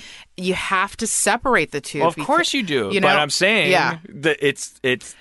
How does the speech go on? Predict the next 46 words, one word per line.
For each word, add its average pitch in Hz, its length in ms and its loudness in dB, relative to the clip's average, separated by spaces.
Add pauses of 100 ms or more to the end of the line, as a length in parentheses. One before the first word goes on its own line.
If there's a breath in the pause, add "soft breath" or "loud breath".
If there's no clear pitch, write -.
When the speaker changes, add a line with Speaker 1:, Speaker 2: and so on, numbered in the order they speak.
Speaker 1:
And, 196 220 2
Speaker 2:
that's - 180 -4
Speaker 1:
but 247 200 2
I 233 100 4
think 247 160 0
that's 214 220 0
the 208 100 -4
problem, 247 380 2
is 170 160 0
seeing, 208 560 2 (160)
seeing 247 460 2
the 220 80 2
person 202 420 0
who 190 140 -2
says, 170 500 2
"This 160 340 0
thing 220 280 2
that 196 120 -2
you 180 140 -8
do 165 260 -2
hurts 185 460 -4
me," 139 260 -4 (440 loud breath)
um, 160 320 2
seeing 190 300 0
that 170 140 2
person 165 260 -4
as 143 100 -2
a 135 60 -6
heckler, 131 460 -6
because 165 260 -2
that 233 160 2
person 277 320 0
is 175 100 -4
not 165 200 0
your 139 160 -4
enemy. 180 300 0
Speaker 2:
Well, 151 180 4
is 160 100 0
Speaker 1:
That 202 120 2
Speaker 2:
it - 20 2
Speaker 1:
person 233 240 4
is 220 80 0
somebody 214 300 0
that 180 140 0
you're 160 200 0
hurting. - 560 -2